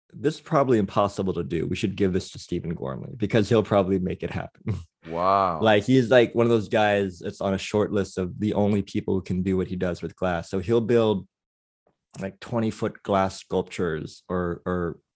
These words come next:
Speaker 1: glass architectural pieces that go into mega projects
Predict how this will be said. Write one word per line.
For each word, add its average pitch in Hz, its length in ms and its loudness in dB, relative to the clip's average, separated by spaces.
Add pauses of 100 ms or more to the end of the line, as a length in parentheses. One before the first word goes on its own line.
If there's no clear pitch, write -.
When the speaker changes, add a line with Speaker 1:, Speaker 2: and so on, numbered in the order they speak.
Speaker 1:
glass 95 400 0
architectural 95 540 -4
pieces 87 540 -8
that - 120 -8
go 95 160 2
into 87 300 0 (580)
mega 98 460 2
projects 87 680 -6